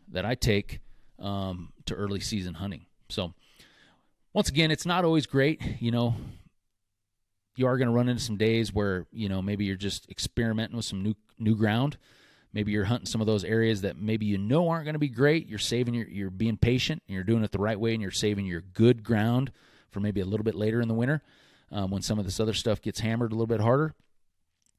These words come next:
Um, but, uh, but be patient. Um, it's a good time to get out. It's a good time to knock the dust off everything and get ready.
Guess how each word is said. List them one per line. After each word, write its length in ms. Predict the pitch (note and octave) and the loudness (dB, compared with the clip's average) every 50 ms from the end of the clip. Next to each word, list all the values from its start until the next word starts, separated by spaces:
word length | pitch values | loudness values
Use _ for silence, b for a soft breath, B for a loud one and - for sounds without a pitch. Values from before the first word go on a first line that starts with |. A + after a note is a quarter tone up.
| - - - | -12 -6 -2
Um, 260 | G#2 G2 G2+ G2+ F#2 | 0 0 2 2 2
but, 340 | F#2+ G#2+ G2 - - - G#2 | 2 2 2 0 0 0 2
uh, 140 | G2+ F#2+ | 2 2
but 220 | D2+ E2+ A2+ F#2+ G#2+ | 2 0 -2 -2 -2
be 80 | C3 - | -4 -2
patient. 420 | - - F3+ A3 G3 - A3+ - _ b b b b b b b - | 2 2 2 2 0 -2 -4 -6 _ b b b b b b b -6
Um, 300 | G#2 G#2 G2+ G2 F#2+ G2 | -4 -2 -2 -2 -2 -4
it's 140 | F#2+ - | -6 -6
a 20 | - | -4
good 160 | A#2+ B2 - | -4 -2 0
time 220 | - A#2+ A#2+ A#2+ | 0 0 0 0
to 40 | A2 | -2
get 160 | G#2+ A2+ A#2 | 0 0 0
out. 300 | A#2 A#2 A#2+ B2+ B2 - _ - | 2 2 0 0 -2 -4 _ -16
It's 80 | - | -12
a 40 | - | -6
good 120 | - A#2 | -6 -4
time 260 | - - A2+ A2+ A2 G2 | -2 -2 -2 -2 -2 -2
to 60 | G#2 | -2
knock 200 | A2+ A#2 - - | -4 -4 -4 -6
the 60 | A#2 | -4
dust 300 | G2+ B2 B2 A#2 - - | 0 2 2 2 2 0
off 160 | A2+ G2+ - | 0 0 2
everything 500 | A#2+ A2+ A2+ A2+ G#2 - A#2 A2+ A#2 A2+ | 2 2 2 2 2 2 2 2 2 0
and 80 | G#2+ F#2 | 0 -2
get 120 | G2+ - | -4 -2
ready. 360 | A2+ A2 A2+ A2 A#2 A#2 - | 2 2 4 4 4 2 0